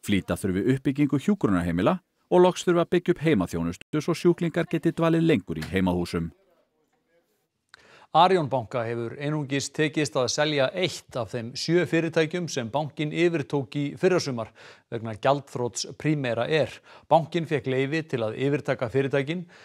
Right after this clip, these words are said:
Speaker 2: með því skilyrði að þau yrðu seld hratt. Talsmaður Arion banka segir að góður gangur sé í söluferlinu.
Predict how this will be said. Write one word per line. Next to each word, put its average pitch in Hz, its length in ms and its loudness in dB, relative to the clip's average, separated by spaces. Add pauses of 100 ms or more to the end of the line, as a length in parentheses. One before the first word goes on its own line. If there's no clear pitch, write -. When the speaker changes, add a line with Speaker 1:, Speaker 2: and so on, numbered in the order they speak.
(200)
Speaker 2:
með 147 140 0
því 170 160 0
skilyrði 143 580 0
að 123 160 0
þau 147 140 0
yrðu 139 340 2
seld 175 400 -2
hratt. - 460 0 (100)
Talsmaður 127 680 2
Arion 139 260 0
banka 143 400 -2
segir 139 320 2
að 131 160 -4
góður 156 400 2
gangur 143 400 -2
sé 107 240 -6
í 98 80 -8
söluferlinu. 107 480 -4